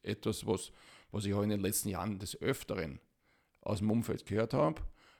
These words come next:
äh, dass man den Jungs auch die Chance geben muss und wir setzen das jetzt halt um. Und der Zugang ist halt auch der, dass das natürlich gekoppelt mit einer Wirtschaftlichkeit ist, das ist keine Frage, aber die ersten Schritte haben wir voriges Jahr gezeigt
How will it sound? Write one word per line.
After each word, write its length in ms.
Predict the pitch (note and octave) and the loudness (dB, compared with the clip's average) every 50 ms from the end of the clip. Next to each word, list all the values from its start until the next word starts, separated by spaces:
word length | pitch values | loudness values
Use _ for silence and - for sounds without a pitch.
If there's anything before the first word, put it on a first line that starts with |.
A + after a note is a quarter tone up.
| _ | _
äh, 360 | - - G#2 G2+ G2 G2 G2+ G2+ | -2 0 2 4 4 4 2 2
dass 160 | - G#2+ F#2+ | 0 0 0
man 120 | G2+ F#2+ | 2 2
den 120 | G2+ G2+ F#2+ | 2 2 2
Jungs 280 | F#2+ G2+ G2 G2 F#2+ | 2 2 2 0 0
auch 140 | G2+ G2+ - | -2 -4 -4
die 80 | - F#2 | -6 -6
Chance 380 | - - - - G2 - - | -4 -2 -2 -2 -2 -4 -4
geben 180 | - G#2+ G#2 A2 | -2 0 0 2
muss 280 | A#2+ C#3 D#3+ E3 - - | 2 2 0 -2 -2 -2
und 200 | A2+ G#2+ - - | -4 -4 -4 -2
wir 80 | - G#2+ | -4 -2
setzen 320 | - A#2+ A#2 - - A#2+ | 0 -2 -4 -4 -4 -4
das 140 | A#2 A#2 A2+ | -2 -2 -2
jetzt 160 | B2+ - - - | -2 -2 -2 -4
halt 140 | - - | -4 -2
um. 300 | - - D3 C#3+ A2 F2 - - - - | 2 4 6 6 6 4 0 -6 -12 -4
Und 300 | - G#2 G2 - - - - - - - - - - - - | -2 -2 -2 -2 -6 -12 -14 -14 -18 -20 -20 -20 -20 -8 -8
der 80 | G2 | -6
Zugang 340 | - - A#2+ A2+ A#2 A2+ A#2 | -2 0 2 4 4 4 4
ist 120 | G#2 G2+ G2+ | 4 2 2
halt 140 | F#2 F#2 - | 0 0 -2
auch 160 | F2 - - | -4 -6 -6
der, 360 | - - F#2 D#2 - C3+ D#3+ - - - - - - - - _ - | -4 -2 0 2 2 2 0 0 -8 -20 -20 -20 -20 -20 -20 _ -2
dass 380 | G2+ G2 F#2 - - - - - | -2 0 0 0 -4 -8 -8 -4
das 120 | G#2+ G2 | -2 0
natürlich 340 | F#2+ G2 F#2+ A2+ B2 - - | 0 0 2 2 2 2 2
gekoppelt 420 | - A#2 - - - - - G#2+ | -4 -4 0 0 0 0 0 -2
mit 200 | G2+ F#2 F2 - | -2 -2 -4 -4
einer 120 | F#2+ F#2 F2 | -6 -2 0
Wirtschaftlichkeit 720 | G2+ A2 G#2+ - - - - C#3 - - - - - - | 0 0 2 0 -4 -2 0 -2 -2 0 0 0 0 2
ist, 360 | C#3+ - G3 - - - - | 0 0 -2 -2 -6 -8 -6
das 120 | - F#2+ F#2 | -6 -4 -4
ist 160 | F#2+ - - | -4 -6 -4
keine 200 | - F#2 F#2+ F#2 | -4 -4 -4 -4
Frage, 520 | - - - - B1+ E2+ A#2+ D3 F3 F3+ - - - - - - _ _ - | -6 -6 -4 -2 -2 0 0 0 -2 -2 -4 -10 -20 -20 -20 -20 _ _ -4
aber 260 | - F#2+ G2 G#2 F#2+ - - _ _ _ _ _ _ _ _ _ - | -2 0 2 2 0 -2 -4 _ _ _ _ _ _ _ _ _ 2
die 100 | G2+ F#2 | 4 4
ersten 220 | F#2+ - - A2 | 4 4 2 0
Schritte 260 | - - G#2+ - - | 2 2 0 2 4
haben 80 | G2+ G2+ | 2 2
wir 80 | F#2+ | 2
voriges 420 | - - - F2+ F#2 A2+ C3 B2 B2 | 0 -2 -2 0 0 2 0 0 2
Jahr 140 | C3 C3+ B2 | 0 0 0
gezeigt 560 | C#3 - - - - F3+ - - - - | 0 -2 2 2 2 2 2 -2 -8 -20